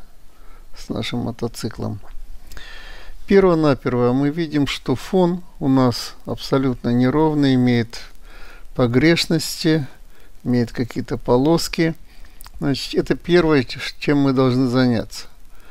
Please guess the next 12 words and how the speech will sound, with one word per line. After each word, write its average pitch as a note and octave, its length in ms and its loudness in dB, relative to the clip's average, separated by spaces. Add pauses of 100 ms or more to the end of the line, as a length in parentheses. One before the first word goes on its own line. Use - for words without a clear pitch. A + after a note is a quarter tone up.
(1000)
Потом F3 400 4
поглядим, D3 680 2 (380)
как C#3 240 2
выглядит B2+ 600 2
наш B2+ 340 0
мотоцикл B2 720 -2
вблизи. D3 600 0
Мы C#3 160 6
видим, B2+ 360 2
что B2 540 0 (380)
перед C3+ 260 2
съемкой F#3 640 2